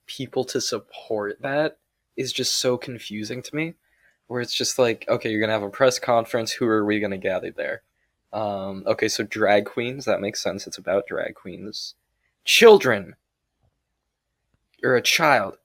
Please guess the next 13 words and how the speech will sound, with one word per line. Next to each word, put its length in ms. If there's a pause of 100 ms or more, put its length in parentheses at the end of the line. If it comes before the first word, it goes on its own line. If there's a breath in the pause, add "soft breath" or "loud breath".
(120)
That's 460
a 60
weird 420
optics 520
decision. 640 (920)
The 100
awful 440
makes 280
sense 320
just 220
because 280
there 200
are, 60